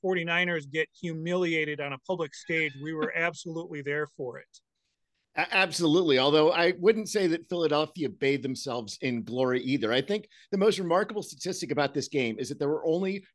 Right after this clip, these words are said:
Speaker 2: four hundred thirty-three yards of total offense in the game. Four thirty-three. That's like, I don't know, one Matt Stafford game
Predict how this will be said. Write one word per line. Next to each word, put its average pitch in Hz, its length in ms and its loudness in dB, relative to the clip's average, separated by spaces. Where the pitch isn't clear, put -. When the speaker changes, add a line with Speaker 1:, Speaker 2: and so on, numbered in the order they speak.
Speaker 2:
four 208 240 6
hundred 185 440 -4
thirty-three 165 840 0
yards 127 480 0
of 113 160 -6
total 151 400 2
offense 110 640 -2
in 113 340 4
the 113 100 0
game. 98 320 0
Four 160 220 6
thirty-three. 135 600 2
That's 113 260 -2
like, 117 280 0
I 131 60 -10
don't 92 140 -4
know, 92 300 -6
one 143 220 2
Matt 127 240 0
Stafford 120 500 -2
game 95 360 -6